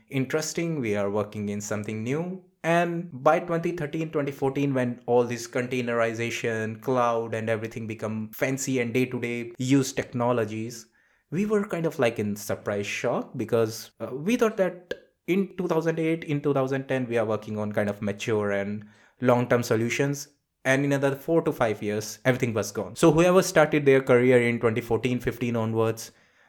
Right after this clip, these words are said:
they were still aware of what kind of things are in the market, what kind of things are coming up, and they straight away went into that field.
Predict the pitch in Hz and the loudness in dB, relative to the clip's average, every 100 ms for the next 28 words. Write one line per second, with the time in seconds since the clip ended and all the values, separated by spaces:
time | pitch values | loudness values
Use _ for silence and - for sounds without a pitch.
0 | _ 131 165 170 165 165 - - - 208 | _ 6 6 8 6 4 0 -8 6 10
1 | 190 135 123 113 107 113 - 101 104 - | 10 10 8 8 4 2 2 0 -2 -2
2 | 127 127 - - _ _ _ - 139 143 | -2 -2 -6 -10 _ _ _ 4 6 8
3 | 143 135 135 135 139 131 131 101 - 98 | 6 6 6 4 4 2 2 -2 -4 -4
4 | 101 - 107 101 95 101 101 104 165 196 | -6 -6 -4 -2 0 0 -2 -2 -4 -4
5 | 185 185 185 - 185 175 170 165 - _ | -4 0 0 2 4 6 4 2 -4 _
6 | 120 113 107 107 107 107 101 - - 95 | -2 0 0 0 0 0 -2 -4 -6 -6
7 | 87 | -6